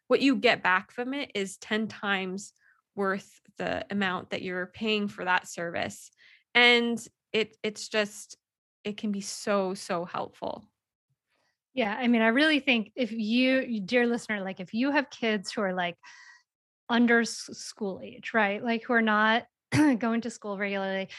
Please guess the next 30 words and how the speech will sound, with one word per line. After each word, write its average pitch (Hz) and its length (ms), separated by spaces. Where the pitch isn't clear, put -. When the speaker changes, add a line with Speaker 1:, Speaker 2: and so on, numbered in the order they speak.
Speaker 2:
and 220 120
you're 330 260
home 240 280
with 233 120
them 185 200
kind 196 160
of 170 80
all 196 220
the 190 80
time. 196 300
Like, 196 160
this 349 240
is, 403 220
I 240 120
just 330 260
want 240 280
to 226 80
tell 220 180
you 208 140
that 185 180
this 254 200
is 285 120
such - 320
an 240 80
intensive 214 680
time 190 500
of 196 160
your 175 220
life. 202 360
Like, 202 260